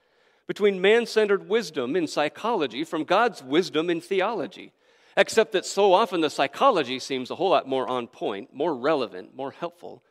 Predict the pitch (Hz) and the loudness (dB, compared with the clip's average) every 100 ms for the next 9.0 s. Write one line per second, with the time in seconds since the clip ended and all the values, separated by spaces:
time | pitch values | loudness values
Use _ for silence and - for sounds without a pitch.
0 | _ _ _ 110 104 117 110 95 95 - | _ _ _ -12 -10 -8 -10 -10 -12 -12
1 | 170 _ _ _ _ _ _ _ _ _ | -14 _ _ _ _ _ _ _ _ _
2 | _ _ _ _ _ _ _ _ _ _ | _ _ _ _ _ _ _ _ _ _
3 | _ _ 117 120 123 120 - 113 - 131 | _ _ -8 -4 -2 -4 -6 -6 -6 -10
4 | 123 - 123 123 131 131 120 135 147 - | -10 -8 -4 0 -2 -4 -2 -2 -4 -14
5 | 131 147 127 139 160 147 175 175 156 156 | -8 -6 0 0 0 -2 -4 -2 0 0
6 | - - - 226 180 151 - - _ _ | -2 -12 -6 -2 -2 -4 -14 -20 _ _
7 | - 151 135 127 131 165 160 156 - 131 | -8 -6 -4 -8 -4 -4 -2 -4 -6 -2
8 | 143 135 - - 151 135 107 - _ | -2 -4 -14 -10 -10 -10 -14 -20 _